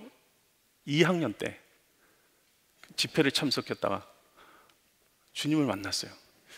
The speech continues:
그때는 왜 이렇게 집회를 아이들끼리 같이 쫓아다녔는지 모르겠어요. 주님을 만나는 그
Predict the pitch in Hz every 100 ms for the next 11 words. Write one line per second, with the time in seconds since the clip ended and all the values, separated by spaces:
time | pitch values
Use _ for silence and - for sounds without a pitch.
0 | - _ _ _ _ _ _ - - 139
1 | 110 107 147 - - - 151 147 135 -
2 | 107 113 120 - 117 117 - - - -
3 | - - - 226 - 147 120 107 98 101
4 | 95 - - - - - - - - -
5 | - - - _ _ - - 160 180 175
6 | 135 127 147 147 131 131 123 120 -